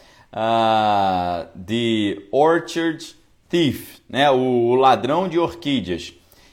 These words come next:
que é um, foi um livro lançado em mil novecentos e noventa e oito pela jornalista americana Susan Orlean, ok? Toda essa galera aí existe,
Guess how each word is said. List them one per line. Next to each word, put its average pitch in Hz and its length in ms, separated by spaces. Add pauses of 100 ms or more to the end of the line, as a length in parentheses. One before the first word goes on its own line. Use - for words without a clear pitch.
que - 120
é 156 40
um, 160 60
foi 160 200
um 156 60
livro 151 240
lançado 143 460
em 135 40
mil 143 100
novecentos 147 340
e - 20
noventa 135 360
e - 20
oito 175 320 (320)
pela 175 220
jornalista 151 480
americana 135 600
Susan 135 600 (100)
Orlean, 113 540 (100)
ok? 180 500 (280)
Toda 240 220
essa 196 180
galera 156 380
aí 131 440
existe, 120 720